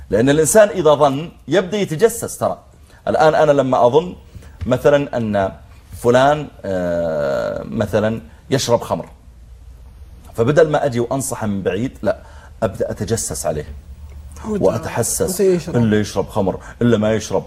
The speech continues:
Speaker 1: أبراقب جواله. يا أخي، ما جعلناك عليهم حفيظا. يا أخي، عندك نصيحة، إذهب وانصحه.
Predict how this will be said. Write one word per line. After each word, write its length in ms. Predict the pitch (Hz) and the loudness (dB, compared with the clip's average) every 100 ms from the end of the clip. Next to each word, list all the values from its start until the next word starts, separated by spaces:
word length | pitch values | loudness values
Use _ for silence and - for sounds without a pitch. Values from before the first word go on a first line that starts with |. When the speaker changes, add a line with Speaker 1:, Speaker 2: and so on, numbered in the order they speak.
| - - | -10 -6
Speaker 1:
أبراقب 440 | 98 110 104 101 | 2 2 0 -6
جواله. 440 | 92 110 110 101 87 - 101 | -4 0 4 4 2 -6 -10
يا 40 | - | -10
أخي، 160 | - | -6
ما 120 | 127 165 | -4 -2
جعلناك 420 | 170 165 160 143 | 0 0 0 0
عليهم 280 | 147 143 113 | 0 0 0
حفيظا. 380 | 117 139 117 - - - - - | -4 -4 -6 -8 -16 -18 -18 -2
يا 120 | 160 | 2
أخي، 160 | 165 156 | 4 4
عندك 260 | 175 147 104 | 2 -2 -6
نصيحة، 360 | 90 131 - | -6 -4 0
إذهب 240 | 156 175 156 | 2 2 0
وانصحه. 380 | 196 135 110 | -2 -2 -10